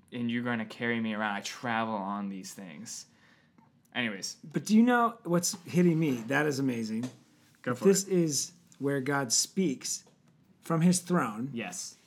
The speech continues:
Speaker 2: But it's a place of the commandments are under it. But the
Speaker 1: Yes.
Speaker 2: and mercy.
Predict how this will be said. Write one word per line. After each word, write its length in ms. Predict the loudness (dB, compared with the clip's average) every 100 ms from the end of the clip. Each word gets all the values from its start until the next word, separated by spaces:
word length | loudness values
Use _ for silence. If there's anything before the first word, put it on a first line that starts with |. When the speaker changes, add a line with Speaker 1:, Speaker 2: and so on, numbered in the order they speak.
| _ _ _ -20 _ -4
Speaker 2:
But 140 | -2
it's 100 | 0
a 60 | -2
place 420 | 2 4 6 4
of 140 | 0
the 80 | -2
commandments 680 | -2 0 2 2 2 -2 -6
are 60 | -4
under 240 | -4 -4
it. 200 | -8 -10
But 140 | -12 -6
the 80 |
Speaker 1:
Yes. 320 | -6 -6 -14 -18 _ _ _ _ _ _ _ _ _ -6
Speaker 2:
and 340 | -2 -2 -2
mercy. 540 | -2 2 2 0 -6